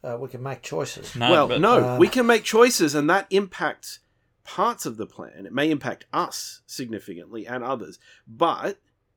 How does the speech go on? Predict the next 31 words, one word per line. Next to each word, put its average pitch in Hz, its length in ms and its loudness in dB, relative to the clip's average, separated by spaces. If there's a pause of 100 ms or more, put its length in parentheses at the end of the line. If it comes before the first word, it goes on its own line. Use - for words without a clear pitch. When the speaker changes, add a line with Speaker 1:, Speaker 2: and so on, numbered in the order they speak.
(160)
Speaker 3:
God's 147 260 2
plan 143 300 -6
can 135 180 -8
account 127 400 -8
for 104 280 -10
it - 60 -14 (500)
in 180 160 0
the 170 120 -2
ultimate 123 380 0
end. - 360 -10 (400)
Speaker 1:
Um, 135 260 -4 (440)
a-, 170 380 -4
and, 156 220 0
and, 139 340 -4 (600)
uh, - 280 -16
I'm 135 340 0 (640)
being 156 300 -4 (340)
a 143 60 -4
bit 127 160 -6
of 110 100 -10
a 107 40 -14
devil's 92 360 -10
advocate 120 280 -4
Speaker 3:
Go 117 180 -2
for 151 220 -6
Speaker 1:
here. - 60 -12 (380)
Speaker 3:
it. 151 80 -2
<laughs> - 0 -
Speaker 1:
Um, 135 320 0 (560)
uh, 139 240 -2 (120)
but 151 280 2